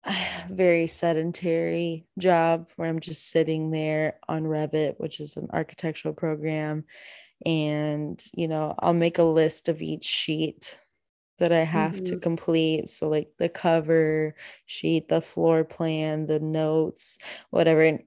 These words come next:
Speaker 1: every little thing that I have to do for that sheet, just so that I make sure I don't miss anything. Um, a lot of the times,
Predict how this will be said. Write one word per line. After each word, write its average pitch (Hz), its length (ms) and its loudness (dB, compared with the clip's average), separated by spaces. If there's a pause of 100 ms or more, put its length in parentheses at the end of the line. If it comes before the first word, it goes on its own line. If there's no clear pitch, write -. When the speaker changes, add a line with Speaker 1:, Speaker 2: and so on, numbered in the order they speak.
Speaker 1:
every 165 480 2
little 165 260 2
thing 156 260 -6
that 151 100 -4
I 151 80 -2
have 156 240 -4
to 156 120 -6
do 156 220 -2
for 160 320 0
that 151 280 0
sheet, 165 460 -2
just - 240 -6
so 160 100 -4
that 151 100 -2
I 151 80 -2
make 156 200 -4
sure 151 140 -6
I 151 40 -4
don't 151 200 -4
miss 226 260 -2
anything. 190 720 -2 (720)
Um, 165 500 0
a 185 120 4
lot 202 260 8
of 202 80 -2
the 196 80 -4
times, 175 760 -2